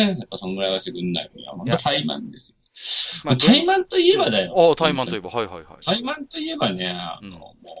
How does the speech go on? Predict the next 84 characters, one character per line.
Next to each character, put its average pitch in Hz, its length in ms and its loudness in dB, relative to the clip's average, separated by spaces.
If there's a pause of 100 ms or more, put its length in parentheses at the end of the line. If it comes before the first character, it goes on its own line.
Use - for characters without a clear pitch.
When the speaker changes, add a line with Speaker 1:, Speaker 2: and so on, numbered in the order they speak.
(240)
Speaker 2:
あ 90 40 -16
の、 90 140 -20 (640)
ま 92 80 -2
あ、 90 40 -2
お 92 120 0
正 247 360 2
月 285 280 -4
は 180 100 0
ま 143 140 2
あ 107 60 0
ま 98 140 0
あ 85 80 -2
ま 85 200 -4
あ 82 40 -10
ま 82 140 -6
あ、 85 80 -4
許 104 240 2
す 123 120 -4
と 90 100 -8
し - 120 -10
て - 80 -14
も - 140 -14
さ、 73 340 -14
Speaker 1:
何 82 200 -6
で 82 60 -8
す 82 60 -6
か？ 82 60 -8
Speaker 2:
あ - 40 -4
の、 80 160 -10
Speaker 1:
は 87 140 -10
い。 - 40 -20 (540)
Speaker 2:
最 233 300 6
近 240 260 8
ね、 180 300 6
あ 92 180 0
の、 90 160 -4
日 113 180 6
本 247 280 10
人 233 240 6
の 110 160 -2
ね、 80 400 -16
Speaker 1:
う 113 80 -14
ん。 98 200 -14 (100)
Speaker 2:
こ 170 120 -2
た 208 160 2
つ - 280 0
文 226 300 6
化 220 160 4
離 208 260 2
れ 101 120 -2
が 92 80 -12
ひ 117 200 -4
ど 165 100 0
い 170 80 2
ん 110 80 2
じ 92 100 -6
ゃ 90 40 -2
な 156 120 2
い - 40 -14
か - 100 -20
っ - 160 -20
て - 80 -16
い - 100 -16
う - 60 -20 (160)
ね。 - 140 -12
Speaker 1:
あ、 - 40 -18 (380)
大 104 340 -6
将、 95 500 -4
Speaker 2:
本 90 280 2 (500)
当 78 60 -16
に 120 40 -14
ね、 123 40 -14
Speaker 1:
い 123 40 -14
い 117 40 -16
と 107 140 -10
こ 104 80 -10
見 104 200 -12
つ - 120 -18
け 104 80 -16
ち - 80 -12
ゃ 92 40 -12
っ - 80 -20
た 85 140 -18
ね。 85 320 -18